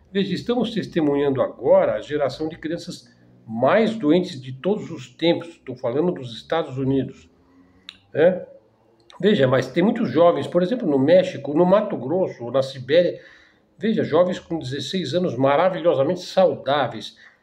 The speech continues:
que nunca tomaram vacina na vida e que nunca ficaram doentes. Pegaria algo de vez em quando, mas se recuperam muito rapidamente. Tem uma imunidade natural e uma vida muito mais saudável, né?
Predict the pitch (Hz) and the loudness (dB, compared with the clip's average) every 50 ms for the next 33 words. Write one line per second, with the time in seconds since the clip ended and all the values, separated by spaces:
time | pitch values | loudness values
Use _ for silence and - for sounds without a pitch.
0 | _ _ _ _ _ - 196 202 202 190 180 202 233 254 - 262 226 - - 185 | _ _ _ _ _ 0 4 4 6 6 6 6 4 4 4 2 2 4 4 4
1 | 156 151 160 180 196 196 190 180 202 180 - - - - 151 190 202 202 202 208 | 6 6 4 4 6 4 6 6 4 2 2 -2 -6 -6 -2 0 2 2 4 4
2 | 185 143 - 113 131 160 170 127 104 101 120 127 - 170 156 147 160 185 226 220 | 4 2 0 -4 -10 -10 -10 -10 -8 -8 -8 -8 -4 -2 0 2 2 2 2 2
3 | - 240 220 - - - - - 156 156 165 175 175 175 175 214 208 160 139 156 | 0 -2 -4 -6 -8 -12 -6 -2 0 2 2 2 2 0 0 0 2 2 4 4
4 | 170 165 139 - - - - - 214 214 233 226 226 240 233 202 196 202 196 190 | 4 2 2 -2 -8 -8 -2 -2 0 2 2 2 4 4 2 2 2 2 0 -4
5 | 170 175 156 175 180 147 135 127 113 - - 160 165 156 127 127 139 147 143 - | -6 -6 -6 -6 -6 -6 -6 -10 -10 -4 0 2 2 2 2 2 0 0 0 -2
6 | 156 127 147 - - 139 - - 254 160 147 147 180 180 - 165 143 147 147 147 | -6 -6 -6 -6 -8 -6 -2 -2 0 0 0 0 -2 -2 -2 -2 -2 -2 -2 -4
7 | 147 123 117 98 107 123 147 143 131 - - _ _ _ _ _ - - _ _ | -6 -8 -8 -6 -4 -4 -4 -4 -4 -8 -12 _ _ _ _ _ -20 -20 _ _
8 | _ _ _ - 185 196 208 202 190 190 - 180 180 180 185 196 185 180 - 135 | _ _ _ -4 -2 0 2 4 4 4 4 4 4 4 4 4 2 0 0 0
9 | 156 156 160 156 151 143 143 165 170 170 - - 131 120 135 139 139 127 127 135 | 0 0 0 -2 -2 -4 -2 -2 -4 -4 -6 -6 -2 0 2 2 2 2 0 0
10 | 135 131 127 131 143 160 156 139 131 165 180 175 - 151 151 151 - - - - | 0 0 0 -2 -6 -4 -2 -2 0 -2 -2 -4 -2 -2 -2 -2 -2 -4 -6 -4
11 | - 156 151 135 117 101 - - 127 139 156 160 143 113 - 104 107 127 160 175 | -2 0 0 0 -2 -4 -6 -4 -2 0 0 0 -2 -4 -6 -8 -6 -2 -2 -2
12 | 175 | -2